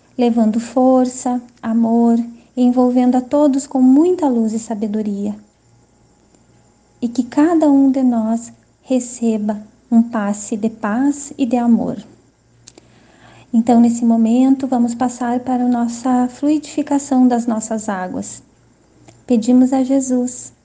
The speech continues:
que os médicos e enfermeiros do espaço fluidifiquem as nossas águas, colocando nelas fluidos de paz, amor e a medicação necessária para cada um de nós neste momento.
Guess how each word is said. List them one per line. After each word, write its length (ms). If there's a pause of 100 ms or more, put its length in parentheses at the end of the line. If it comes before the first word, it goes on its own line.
(340)
que 100
os 100
médicos 640
e 40
enfermeiros 680
do 80
espaço 680
fluidifiquem 960
as 120
nossas 380
águas, 500 (300)
colocando 580
nelas 460
fluidos 460
de 100
paz, 760 (160)
amor 560 (360)
e 120
a 100
medicação 960 (320)
necessária 1080 (220)
para 240
cada 480
um 440
de 120
nós 520 (380)
neste 440
momento. 640